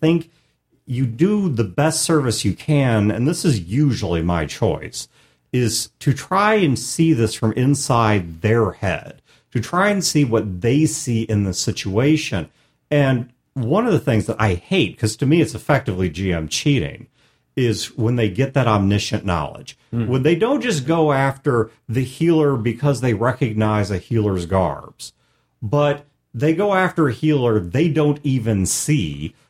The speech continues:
Speaker 1: who's hidden behind a pillar, and they have to charge past three intervening people to get there and do all these things specifically because of, you know, with no regard for their own life, no regard for their own safety,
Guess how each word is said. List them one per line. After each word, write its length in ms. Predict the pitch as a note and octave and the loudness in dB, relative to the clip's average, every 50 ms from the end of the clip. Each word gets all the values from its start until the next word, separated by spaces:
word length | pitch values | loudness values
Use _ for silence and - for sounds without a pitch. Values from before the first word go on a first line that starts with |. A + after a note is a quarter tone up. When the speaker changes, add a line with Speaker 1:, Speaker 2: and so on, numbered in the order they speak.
| _ _ - | _ _ -4
Speaker 1:
who's 320 | C3 A2+ A2+ A2+ A2 - - | -2 0 0 0 -2 -4 -4
hidden 280 | - D3 F3+ F#3+ G3 F#3 | -2 0 0 2 2 0
behind 360 | E3+ D3 D3 D3 D3+ D3+ C#3 | 0 0 2 2 2 2 0
a 40 | A#2 | 0
pillar, 420 | - A#2+ A#2 G#2 G2 G2 F#2+ G2 | 0 0 0 2 2 2 2 2
and 100 | G2 G2 | 0 0
they 120 | G2+ G#2+ A#2 | 0 -2 0
have 200 | C3 D3 D3 - | -2 -2 -4 -6
to 80 | D3+ | -10
charge 480 | A#2+ - - D3+ C#3+ C#3 C#3 C3 - _ - | -12 -6 -2 0 2 2 0 0 -4 _ -4
past 380 | A#2+ G2+ G2 F#2+ - - - | -4 -2 -2 -4 -6 -6 -4
three 200 | C#3+ C#3+ F3 G3 G3 | 0 0 2 2 2
intervening 480 | F3+ E3 C3+ C3+ C3+ C3 B2+ B2 A2+ - | 2 0 2 2 0 0 0 -2 -2 -2
people 300 | A2+ G#2 G2 - G#2+ F#2 | -2 -2 0 0 0 0
to 80 | G2 | -2
get 340 | E2+ D#2+ F2+ F2 F2 - F#2 | -2 0 0 -2 -2 -2 -4
there 340 | F2 E2+ E2 D#2+ D#2+ D#2+ D#2+ - _ _ _ _ _ - | -4 -2 -2 -2 -2 -4 -6 -8 _ _ _ _ _ -4
and 180 | A#2 A2 G#2+ | 0 0 2
do 160 | G#2 A2 G#2+ | 2 2 0
all 360 | G#2+ B2 D3+ F#3 G#3+ A3+ A3+ F#3 | 2 2 2 2 4 2 2 2
these 340 | F#3 F#3+ F3+ E3 - - | 2 0 0 0 -2 -2
things 540 | - E3+ D#3 C3 A2 G2+ F#2+ F#2+ G2 F#2+ - _ _ _ _ _ | 0 0 2 2 2 0 0 0 -2 -4 -6 _ _ _ _ _
specifically 840 | - - - - - D#3 D3+ - - F3 F3 - F3+ F3 - E3+ D3+ C#3 | -10 -10 -6 -2 0 0 0 2 0 0 2 2 0 -2 0 0 0 0
because 380 | C3+ - - D3 C3 A#2+ A2+ A#2 | 0 -2 -2 0 -2 -2 -2 -4
of, 140 | G2 - | -6 -4
you 80 | C#3+ C3 | -2 -2
know, 40 | A#2 | -2
with 80 | G2+ G#2 | 0 0
no 220 | C3+ D3+ F#3 A3 A#3 A3+ | 0 2 2 2 2 0
regard 380 | A3 D3+ D3+ C3+ C3+ C3+ C3+ C3 - | 0 0 0 2 2 2 0 -2 -2
for 120 | B2+ A#2 | -2 0
their 180 | G#2+ G2+ G2 G2+ | 0 2 2 2
own 200 | G2+ G#2 G2+ F#2+ | 2 2 2 0
life, 320 | E2+ D#2 D2 D2+ D#2 D2+ A2 | -2 -2 -4 -4 -4 -4 0
no 180 | C3 D3+ E3 G3 | 0 2 2 2
regard 380 | G3 F3 C#3+ C#3+ C3 B2 A2 | 2 2 2 2 2 2 0
for 120 | - - G#2+ | 0 0 0
their 180 | G2 F#2+ F2+ | 2 2 2
own 120 | E2+ F2 E2+ | 2 0 -2
safety, 560 | - - E2+ D2+ D2+ D2+ - - F2 D#2+ - | -4 -4 -6 -6 -6 -6 -6 -6 -6 -8 -8